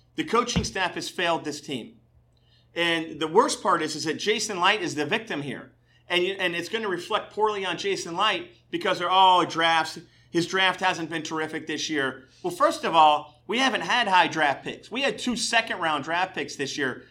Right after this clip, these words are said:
Let's not, second-round draft picks are not supposed to be world changers on a perennial playoff Super Bowl team. It's very difficult for a first-round or second-round draft pick to be impactful on a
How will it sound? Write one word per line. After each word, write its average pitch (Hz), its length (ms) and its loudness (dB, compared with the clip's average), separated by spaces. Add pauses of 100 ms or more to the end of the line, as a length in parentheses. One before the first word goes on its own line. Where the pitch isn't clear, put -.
(140)
Let's 220 180 -2
not, 262 300 -2
second-round 285 520 -2
draft 214 260 -2
picks 196 200 -8
are 170 80 -2
not 180 220 -2
supposed 220 380 -6
to 185 80 -10
be 147 480 -4 (360)
world 190 500 2
changers 156 480 -4
on 160 180 2
a 143 80 2
perennial 190 520 -2
playoff 175 500 0
Super 180 260 -6
Bowl 139 180 -2
team. 127 400 -12 (500)
It's 196 160 0
very 208 380 -4
difficult 196 680 -2
for 160 200 0
a 147 40 -4
first-round 175 600 -2
or 131 80 0
second-round 175 580 -4
draft 170 300 0
pick 143 240 -6 (220)
to 185 100 0
be 175 120 -2
impactful 170 920 -4 (500)
on 190 200 6
a 190 300 -2